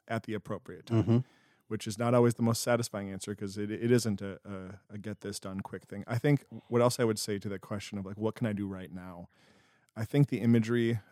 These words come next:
Speaker 1: of Jesus calling the disciples and just saying, "Follow me,"
Speaker 2: Yeah.
Speaker 1: is a pretty powerful place to start
Speaker 2: Yeah.
Speaker 1: because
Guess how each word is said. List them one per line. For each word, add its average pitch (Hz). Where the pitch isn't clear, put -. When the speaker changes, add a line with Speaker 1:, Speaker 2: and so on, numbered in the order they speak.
Speaker 1:
of 101
Jesus 104
calling 113
the 107
disciples 113
and 110
just 107
saying, 107
"Follow 110
me," 139
Speaker 2:
Yeah. 98
Speaker 1:
is 113
a 131
pretty 135
powerful 127
place 131
to -
start 131
Speaker 2:
Yeah. 98
Speaker 1:
because 110